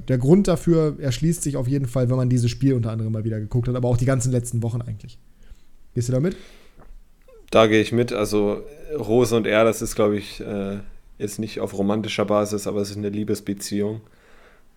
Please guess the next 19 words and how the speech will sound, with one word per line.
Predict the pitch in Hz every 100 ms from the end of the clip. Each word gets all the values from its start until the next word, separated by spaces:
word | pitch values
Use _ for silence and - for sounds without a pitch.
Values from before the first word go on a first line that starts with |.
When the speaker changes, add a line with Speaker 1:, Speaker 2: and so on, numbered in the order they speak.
| -
Speaker 2:
Ähm, | 98 95 95 95 - _ -
bei | 95
Salzburg | 104 101 - 104
hat | 107
schon | 107
super | 107 104
funktioniert | 98 110 - 107 101
und | 98
jetzt, | 98 98 -
ich | 117 107
mein, | 110 101
vorher | - 110 107
war | 107
er | 104 104 107 170 156 - -
nicht | 123 120
ganz | - 120 131 -
gesetzt | 120 123 123 - - -
bei | 117
Leipzig, | 117 120 - 120 117